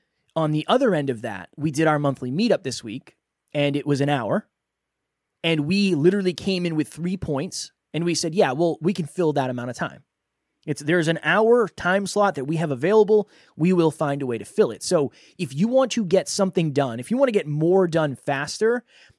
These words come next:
you should set either a timer or some sort of measurement where you realize you only have twenty minutes to do something. And think about it. If you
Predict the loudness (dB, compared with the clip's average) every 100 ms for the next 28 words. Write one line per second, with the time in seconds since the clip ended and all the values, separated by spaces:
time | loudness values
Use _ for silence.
0 | -12 0 0 0 -4 -6 -8 -2 -2 -2
1 | -8 -6 -4 -6 -10 -8 -6 -6 -8 -10
2 | _ _ _ _ _ -2 0 0 -2 0
3 | 0 -2 -2 2 2 2 -2 2 2 2
4 | -4 -4 -2 -2 -2 -2 2 2 2 -2
5 | -2 -2 -2 -2 -6 -8 -8 -6 -4 -6
6 | -6 -12 -8 -6 -6 -10 -14 -20 _ _
7 | _ -4 -4 0 -2 0 -2 -4 -10 -20
8 | _ _ -4 -4 -4 -4 2 4 4 2
9 | 0